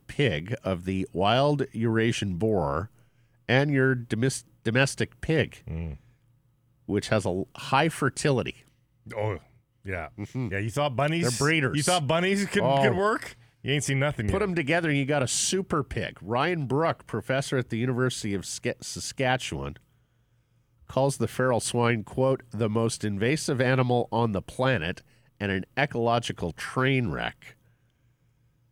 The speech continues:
Speaker 1: So what happened in the nineteen eighties, farmers were encouraged to raise, breed Eurasian wild boars.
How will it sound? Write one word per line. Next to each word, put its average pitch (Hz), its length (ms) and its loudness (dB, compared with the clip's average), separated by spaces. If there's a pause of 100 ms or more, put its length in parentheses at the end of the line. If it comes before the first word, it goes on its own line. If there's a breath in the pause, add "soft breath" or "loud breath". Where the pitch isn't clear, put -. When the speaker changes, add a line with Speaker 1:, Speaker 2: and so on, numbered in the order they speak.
Speaker 1:
So - 160 -8
what 117 100 2
happened 135 600 0 (180)
in 113 120 -2
the 113 80 0
nineteen 143 580 0 (200)
eighties, 143 460 0
farmers 143 640 0
were 117 180 2
encouraged 113 1000 -2
to 104 320 0 (220)
raise, 123 720 2
breed 123 800 0
Eurasian 127 600 0
wild 120 440 2
boars. 120 600 2